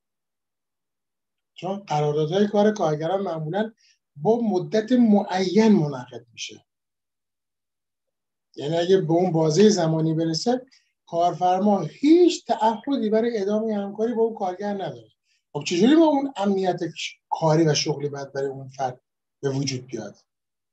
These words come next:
در حالی که در ماده بیست و هفت قانون کار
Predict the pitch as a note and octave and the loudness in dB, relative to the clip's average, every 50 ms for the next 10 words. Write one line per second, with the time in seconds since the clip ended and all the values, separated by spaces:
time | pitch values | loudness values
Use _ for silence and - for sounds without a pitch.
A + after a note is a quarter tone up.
0 | _ _ _ _ _ _ _ _ _ _ _ _ _ _ _ - D3 D#3 E3 D#3+ | _ _ _ _ _ _ _ _ _ _ _ _ _ _ _ 2 4 6 6 6
1 | D#3 G#3 A#3+ C#4+ C4 A#3+ F3+ - D#3 D#3+ D#3 D#3 D3+ D#3 D#3 D#3 D3+ D#3 G3+ G#3+ | 6 4 6 6 6 4 4 2 0 2 2 2 2 2 0 0 -2 0 0 2
2 | A#3 A3+ G3+ F#3+ D#3 - - F#3+ E3 D#3+ A3 C4 C4+ - - G#3+ - E3+ D#3+ E3 | 2 2 -2 -4 -8 -6 -6 -8 -6 -2 -2 -2 -2 0 -2 0 0 2 0 0
3 | E3 F3 F3+ F3+ F3+ F3+ - - G#3 A3+ B3+ C4+ C#4 C4 | 0 0 -2 -4 -6 -6 -4 2 4 4 4 4 2 -2